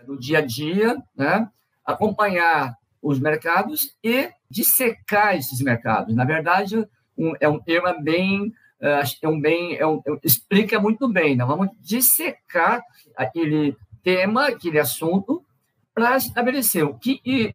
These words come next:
por que tá subindo, por que tá caindo, ah, e em cima dessas variáveis que você acompanha do passado, do presente,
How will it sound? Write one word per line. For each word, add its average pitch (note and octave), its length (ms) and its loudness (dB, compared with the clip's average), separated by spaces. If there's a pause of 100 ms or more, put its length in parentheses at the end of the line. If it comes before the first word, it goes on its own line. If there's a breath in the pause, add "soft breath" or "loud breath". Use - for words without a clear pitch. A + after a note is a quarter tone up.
(120)
por A3 220 2
que C4+ 460 -2
tá E3+ 140 2
subindo, C#3+ 580 -2
por C3+ 200 0
que F#3+ 380 4
tá C#3 180 -4
caindo, D#3+ 680 0 (400 soft breath)
ah, D3+ 260 0
e A3 200 0 (520)
em B3+ 160 -2
cima D#3 680 0 (280)
dessas D3+ 840 0
variáveis A#2+ 640 -2
que - 120 -10
você C#3 300 0
acompanha C#3 720 0
do A#2+ 120 -6
passado, C3+ 760 0
do C3 140 -4
presente, F#3 680 -2